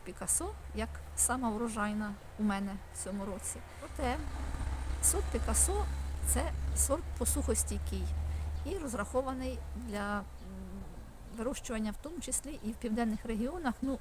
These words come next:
ми центральний регіон, але, здається, вже можемо рівнятися до південного регіону. Е, за науковими даними, максимальна врожайність цієї картоплі —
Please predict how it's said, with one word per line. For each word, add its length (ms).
ми 140
центральний 500
регіон, 360
але, 420
здається, 580
вже 240
можемо 400
рівнятися 560
до 200
південного 520
регіону. 400
Е, 760
за 300
науковими 600
даними, 460
максимальна 560
врожайність 680
цієї 180
картоплі — 580